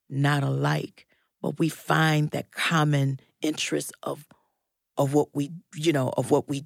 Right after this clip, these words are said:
do have that's the same. And that's where the connection is. Mm. That's when we create our greatest. I found connections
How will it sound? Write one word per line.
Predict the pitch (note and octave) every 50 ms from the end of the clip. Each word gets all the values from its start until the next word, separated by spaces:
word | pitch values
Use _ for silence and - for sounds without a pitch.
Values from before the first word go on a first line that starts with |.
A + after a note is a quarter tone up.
| - -
do | - F3 F3+ F3+ D#3
have | D3 D#3 D3+ C#3 G#2+ G#2 A2 - - - - _ _ _ -
that's | - D3+ D3 - - -
the | - -
same. | - - - D#3+ D3+ D3+ - - - - _ -
And | - - - - -
that's | E3 D3+ C#3+ C#3+ - -
where | - - B2+ A#2
the | - A#2
connection | - - - C#3 - D3 D#3 D#3+ - - - - - - - - - _ - -
is. | - - - - - - _ _ -
Mm. | D#3+ D#3+ D3 B2+ - - - _ _ _ _ _ _ _ _ _ _ _ _ _ _ _ _ -
That's | - - - -
when | D#3+ D#3
we | D3+ D#3
create | - - - - B2+ B2+ - D3+ -
our | - - -
greatest. | - - - - - - - - - - - - - - _ _ _ _ _ _ _ _ -
I | - D3 D#3
found | - - - D#3+ D3+ D3 C#3+ D3 -
connections | - - C#3 C3 B2 C#3 C#3+ D3+ - - - - - - - - - - - - - - - -